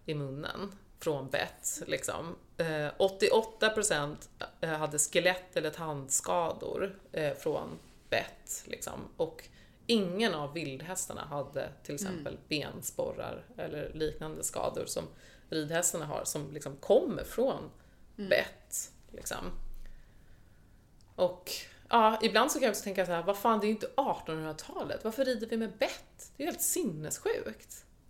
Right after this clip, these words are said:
Speaker 2: Jag tror att många, i alla fall på en högre nivå och folk, många som är tränare,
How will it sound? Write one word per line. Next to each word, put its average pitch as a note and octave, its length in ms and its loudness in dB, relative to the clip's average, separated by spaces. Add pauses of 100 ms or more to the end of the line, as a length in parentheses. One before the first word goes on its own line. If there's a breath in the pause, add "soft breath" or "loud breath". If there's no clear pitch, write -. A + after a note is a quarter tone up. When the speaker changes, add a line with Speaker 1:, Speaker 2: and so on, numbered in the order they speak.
(440)
Speaker 2:
Jag A#3+ 240 4
tror A#3+ 140 4
att A#3+ 60 -10
många, E3 600 0 (720 loud breath)
i D3+ 40 -4
alla E3 100 0
fall E3 320 2 (320)
på D#3 200 2
en - 180 -2
högre G3 360 4
nivå F#3 220 6
och E3 160 4
folk, - 240 2
många D#3 280 0
som D3 120 -6
är C#3+ 40 -2
tränare, F3 880 2